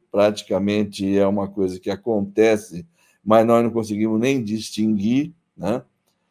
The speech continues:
Ou patentes, e aqui eu quero chamar mais ainda a atenção, quando elas se tornam apreciáveis pelos sentidos. Então,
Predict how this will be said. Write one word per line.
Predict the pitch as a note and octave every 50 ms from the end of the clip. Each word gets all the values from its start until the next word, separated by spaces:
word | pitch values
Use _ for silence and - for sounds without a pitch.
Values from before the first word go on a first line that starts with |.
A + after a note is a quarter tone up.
| _ _ _ _ _ _ _ _ _ _
Ou | _ - C3+ E3+ F#3+ A3 -
patentes, | - A3+ - - - - E3+ D#3+ D3 C3 A2+ G#2 G2+ - G2+ - - - - - _ _
e | - A#2+ C3
aqui | B2+ B2+ B2+ - - - C#3+ F#3 G#3+ G3+
eu | F#3+ D3 -
quero | - B2+ B2+ A#2 A#2
chamar | - - A2+ A2 A2 A2 A2
mais | G#2+ G#2 A2 B2 D3+ F#3 G3+ F3+ D#3+ D#3+
ainda | C3 A#2+ B2+ C#3 D3+ D#3 E3+
a |
atenção, | E3 E3 F3 E3+ F3 E3+ E3 - A#2 A2+ G#2+ G2 E2+ - - - _ _ _ _ _ _ _ _ _ _ _ _ _ _ _ _ _
quando | - B2 C3+ C#3+ D#3 E3+ F#3+ F#3+ G3
elas | G3 F#3+ F#3 F3 E3+
se | D3+ D3+
tornam | C#3+ - _ B2+ B2+ B2+ C#3+ D#3+ F3 F3 F3 F3 E3
apreciáveis | D#3+ E3+ - C#3+ D3+ C#3 - - A#2+ A2+ B2 A2 B2+ C#3+ D3+ D#3+ D#3 D#3+ D#3+ D#3+ -
pelos | - _ - C#3 C#3+ D#3+ E3+ F3+ E3+ F3 -
sentidos. | G3 G3 G#3+ G#3 G#3 - C#3+ C#3+ C#3 C3 G2+ F2+ F#2 F2 E2 - - - - - - - _ _ _ _ _ _ _ _ _ _ _ _ _
Então, | _ F#2+ G2+ A#2 C3+ D#3 E3+ E3+